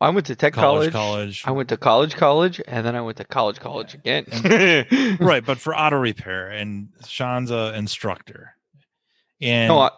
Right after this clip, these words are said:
Speaker 2: in a
Speaker 1: I
Speaker 2: way, I felt like I was sold kind of a line of B S. And, but the thing is, that was then. Now it might not be so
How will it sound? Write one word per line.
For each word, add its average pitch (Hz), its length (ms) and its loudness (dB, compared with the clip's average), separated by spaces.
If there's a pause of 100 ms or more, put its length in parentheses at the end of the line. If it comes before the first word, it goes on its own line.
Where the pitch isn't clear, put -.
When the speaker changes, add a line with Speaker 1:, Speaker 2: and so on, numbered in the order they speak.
(220)
Speaker 2:
in 165 140 4
a 156 80 6
Speaker 1:
I 139 120 4
Speaker 2:
way, 117 500 2 (420)
I 131 120 2
felt 127 300 2
like 113 180 2
I 113 100 2
was 107 180 0
sold 107 640 0 (320)
kind 156 260 -2
of 139 100 2
a 120 60 2
line 107 380 0
of 101 100 -2
B 101 220 -2
S. - 540 -12 (1600)
And, 110 500 0 (500)
but 131 100 -4
the 131 80 -4
thing 196 260 2
is, 160 280 4
that 170 220 2
was 127 280 2
then. 101 960 -2 (800)
Now 170 460 2
it 120 80 2
might 165 220 0
not 165 240 -4
be 160 180 -4
so 156 720 -4